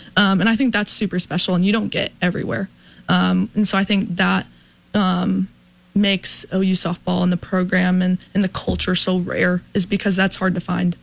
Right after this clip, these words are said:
truthfully, um, especially in this day and age, and, and how N I L affects locker rooms at times. And I think, um, that makes a world of difference.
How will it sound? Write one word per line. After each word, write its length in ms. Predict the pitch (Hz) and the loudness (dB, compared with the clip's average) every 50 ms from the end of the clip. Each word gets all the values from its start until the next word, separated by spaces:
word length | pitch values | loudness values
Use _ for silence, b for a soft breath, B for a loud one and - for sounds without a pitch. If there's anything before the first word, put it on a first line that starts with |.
| - | -6
truthfully, 480 | - 208 190 - - 185 180 180 185 - B B B B B B | -4 -4 -2 -2 -2 0 0 0 0 -2 B B B B B B
um, 300 | 185 180 180 180 180 185 - | 0 2 2 2 0 0 0
especially 400 | 196 - - 185 185 - - 190 | -2 -2 0 -2 -2 0 0 0
in 40 | |
this 140 | 190 190 185 | 0 0 0
day 220 | - - 190 185 185 | 0 0 0 2 2
and 80 | 185 | 2
age, 420 | 185 185 180 180 175 175 175 170 180 | 2 2 2 0 0 0 0 0 0
and, 200 | 170 180 180 175 B B B B B B | 0 0 0 -2 B B B B B B
and 200 | 180 185 180 180 | 0 2 2 2
how 300 | 185 214 208 196 185 190 | 0 2 2 2 0 0
N 180 | - - 196 185 | 0 -2 0 0
I 120 | 190 190 | 2 2
L 160 | 190 190 190 185 | 2 2 2 2
affects 400 | 185 - - 185 175 - - - | 0 0 0 -2 -2 -2 -2 0
locker 260 | 190 190 185 - 190 | 0 0 0 0 0
rooms 260 | 180 180 185 180 180 | 0 2 2 2 0
at 100 | 185 - | 0 0
times. 360 | - 196 185 180 180 185 180 - | 0 0 2 2 2 0 0 0
And 240 | 185 185 185 180 B B B B B B | 0 0 0 -2 B B B B B B
I 80 | 202 196 | -2 0
think, 320 | - 220 202 196 196 - - - | 0 0 0 0 -2 -4 -4 -2
um, 440 | 202 190 190 190 196 214 - 202 196 - - _ _ _ - | 0 0 0 0 0 0 -2 -2 -4 -6 -10 _ _ _ -4
that 120 | - 190 - | -2 0 2
makes 220 | 226 214 196 - | 2 0 0 0
a 60 | - 196 | -2 -2
world 240 | 185 190 190 175 | 0 0 0 0
of 60 | 180 170 | 0 0
difference. 520 | 180 180 - - 190 180 175 - - - | -2 -2 0 0 2 2 2 0 -2 -6